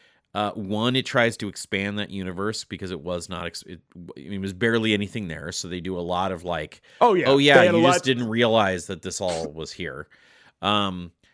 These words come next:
Speaker 1: it, it does a lot of, like, I'll, I'll be honest, there were some episodes I, like, would get done and I'd be like, "Did I like that?" And then, like, uh, later on, I'd be like, "No, I did like that. Okay,"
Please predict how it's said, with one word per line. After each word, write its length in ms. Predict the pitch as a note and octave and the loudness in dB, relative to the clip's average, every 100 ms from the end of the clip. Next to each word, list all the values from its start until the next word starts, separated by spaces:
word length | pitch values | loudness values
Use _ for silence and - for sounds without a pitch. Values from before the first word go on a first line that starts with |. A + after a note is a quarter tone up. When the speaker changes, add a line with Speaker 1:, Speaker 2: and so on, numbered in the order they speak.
| _ | _
Speaker 1:
it, 140 | - A2+ | -8 -6
it 120 | A#2+ G#2 | -6 0
does 220 | B2+ A#2 | 2 2
a 60 | |
lot 240 | A2 A2 A2+ | 0 2 0
of, 120 | G#2+ - | -2 -4
like, 320 | G#2+ G#2+ - - - _ _ _ _ _ - | -4 -4 -6 -20 -20 _ _ _ _ _ 2
I'll, 160 | B2 - | 2 4
I'll 140 | C#3 | 2
be 160 | C3+ C#3+ | 4 4
honest, 260 | D3 A#2+ | 2 0
there 80 | B2+ | -2
were 100 | A2 | -2
some 240 | - C3 B2+ | 0 0 0
episodes 540 | C3 C#3 - C3+ C3 | -2 -2 0 0 2
I, 120 | A2+ | 0
like, 380 | G#2+ G2+ F#2+ - | 2 0 0 -2
would 260 | G2 F2+ C#2 _ | -2 -2 -6 _
get 240 | A2 A2+ | -10 -8
done 200 | - G2 | -4 -4
and 140 | G#2+ G2 | -4 -4
I'd 180 | F2 E2+ | -6 -8
be 120 | F2+ | -10
like, 240 | F2 F#2 | -10 -12
"Did 100 | - | -6
I 120 | A2+ | -4
like 340 | D#3+ G#2+ A2 - | -2 -2 -4 -4
that?" 320 | C#4 F4+ - _ _ - - - - _ _ | -2 -2 -4 _ _ -20 -20 -20 -20 _ _
And 160 | A#2 B2 | 0 4
then, 160 | C3+ | 4
like, 400 | C3 B2+ A#2+ G#2+ | 4 4 4 4
uh, 560 | A#2+ A2+ A2 G#2+ G2+ G#2 | 4 4 4 4 2 -2
later 320 | A2+ G#2+ G2+ | 0 2 2
on, 140 | G2+ F2+ | -2 -4
I'd 100 | F2 | -4
be 80 | F2+ | -4
like, 200 | E2+ - _ _ _ _ | -4 -6 _ _ _ _
"No, 200 | F#2+ F2 | -12 -8
I 100 | D#2+ A2+ | -6 -2
did 200 | F#3+ - | -2 -2
like 200 | - - | -8 -12
that. 180 | - - | -18 -12
Okay," 360 | G#2+ - G#2 | -4 0 0